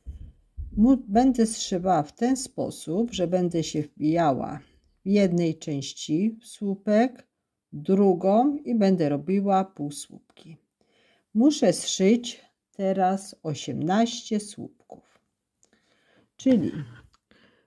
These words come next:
wbijam się w pierwszy słupek, biorę drugą część główki i obojętnie w które miejsce, to nie ma znaczenia,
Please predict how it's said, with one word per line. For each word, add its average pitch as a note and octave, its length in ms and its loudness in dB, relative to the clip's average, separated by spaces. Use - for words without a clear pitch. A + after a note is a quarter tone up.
wbijam G3+ 460 4
się G#3+ 420 0
w A3 120 -8
pierwszy E3+ 920 -2
słupek, - 800 -16
biorę F3+ 560 2
drugą E3 720 -6
część C#3+ 440 -8
główki D3+ 920 2
i C#4+ 260 6
obojętnie F#3+ 880 2
w D#3 100 -12
które D3 260 -4
miejsce, D3+ 560 -2
to A3+ 140 -2
nie D#3 180 2
ma C3+ 180 -2
znaczenia, D#3+ 1000 -4